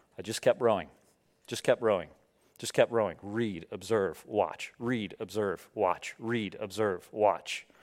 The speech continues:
Row, row, row, row your little boat. And I'll never forget my youth pastor, Mike Doyle, saying, "Neil,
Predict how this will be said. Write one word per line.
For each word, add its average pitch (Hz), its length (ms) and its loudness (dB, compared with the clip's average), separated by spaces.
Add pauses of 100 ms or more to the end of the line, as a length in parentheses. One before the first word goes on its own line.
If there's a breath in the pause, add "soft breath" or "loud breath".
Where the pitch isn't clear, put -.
(840 soft breath)
Row, 110 540 10
row, 131 580 12
row, 117 520 8 (180)
row 117 360 8
your 110 160 -2
little 107 380 2 (120)
boat. 95 380 0 (760 soft breath)
And 107 100 0
I'll 113 80 6
never 131 180 10
forget 156 300 6
my 135 120 8
youth 139 280 2
pastor, 110 400 6
Mike 127 260 4
Doyle, 120 320 8
saying, 113 320 2
"Neil, 214 320 10